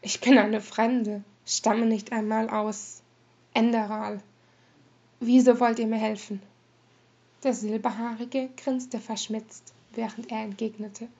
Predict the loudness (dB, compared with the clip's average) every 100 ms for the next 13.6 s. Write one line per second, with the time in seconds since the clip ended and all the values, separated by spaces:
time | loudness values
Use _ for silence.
0 | _ -20 -20 _ _ _ 2 2 2 2
1 | 0 0 -4 -8 -6 -2 -2 -2 -10 -8
2 | -10 -4 0 2 0 -8 -20 -12 -10 2
3 | 4 4 -2 -4 0 0 -2 -4 0 2
4 | 0 -2 -10 -10 _ -10 -6 -8 -8 -8
5 | -6 -6 -2 -4 -4 -10 -20 _ _ _
6 | _ -20 -18 -6 -6 -6 -8 -8 -8 -12
7 | _ _ _ _ _ -8 -2 -2 -2 -6
8 | _ _ -20 -20 -20 -20 -20 _ _ -4
9 | -4 -2 -2 -2 -4 -8 -8 -10 -10 -8
10 | -6 -4 -4 -6 -8 -14 _ _ _ _
11 | _ _ _ -6 0 0 0 -2 -6 -8
12 | -6 -6 -6 -8 -6 -6 -10 -12 -12 -12
13 | -10 -10 -10 -10 -12